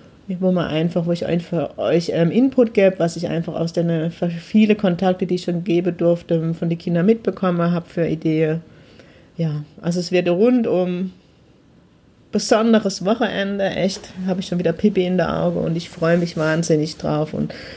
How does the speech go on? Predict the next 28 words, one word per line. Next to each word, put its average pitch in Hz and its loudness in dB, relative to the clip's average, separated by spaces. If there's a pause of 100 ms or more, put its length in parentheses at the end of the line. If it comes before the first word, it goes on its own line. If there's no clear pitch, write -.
freue 170 2
mich 170 2
über 165 4
jeden, 165 2
der 165 -2
sich 165 -8
dem 165 -2
Thema 175 0
öffnet 165 -2
und 156 -2
dabei 139 -2
ist. - -8 (840)
So, 269 6
ihr 247 8
Lieben, 214 4 (540)
das 220 -6
soll's 208 2
auch 180 0
gewesen 220 2
sein, 220 2
also 185 -4
guckt 214 0
einfach 185 -2
auf - -4
meine 180 0
Homepage, 226 2 (320)
ähm, 170 0 (460)
auf, 170 -2